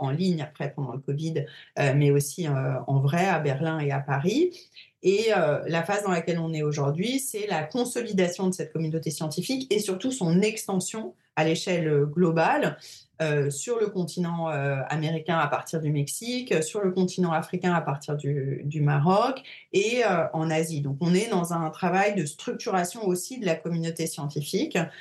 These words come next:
euh, et de mobilisation des collègues à travers le monde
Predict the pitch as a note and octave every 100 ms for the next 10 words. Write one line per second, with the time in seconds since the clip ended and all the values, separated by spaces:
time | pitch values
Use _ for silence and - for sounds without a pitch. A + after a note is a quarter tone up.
0 | - - - D3+ D3+ F#3+ A3 G#3+ G#3+ G3
1 | F#3+ F3 E3 E3 A3 G#3+ D#3+ E3 D#3+ G3
2 | D3 - F3+ - F#3 E3+ D3+ D3+ E3+ G#3+